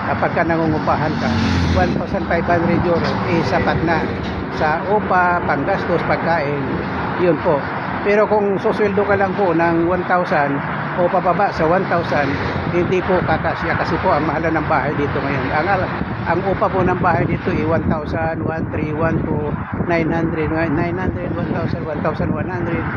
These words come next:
one thousand two hundred, one thousand three hundred, hindi po sa laki. Ganun po ang upahan dito. Eh, kung sumusweldo ka lang po ng, ng one thousand, eh, hindi po kakasya.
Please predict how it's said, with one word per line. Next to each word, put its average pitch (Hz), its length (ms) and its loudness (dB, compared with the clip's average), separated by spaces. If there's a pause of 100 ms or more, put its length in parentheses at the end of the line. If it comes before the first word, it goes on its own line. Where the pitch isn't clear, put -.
(280)
one - 180 0
thousand 170 380 -2
two - 100 -4
hundred, - 260 -4
one - 120 0
thousand - 320 -4
three 143 120 -4
hundred, 151 280 -2
hindi - 240 -4
po 147 160 -6
sa 143 160 -4
laki. 131 240 -4 (560)
Ganun 175 320 0
po - 80 -4
ang 165 160 0
upahan - 320 -2
dito. - 280 -2 (600)
Eh, - 80 -4
kung - 160 -6
sumusweldo - 560 -2
ka 175 80 -2
lang 170 160 -2
po 170 160 -2
ng, 170 240 0 (1040)
ng 160 580 0 (140)
one 180 160 2
thousand, 165 460 2
eh, 151 340 0 (400)
hindi 196 240 0
po 170 160 -2
kakasya. - 520 -6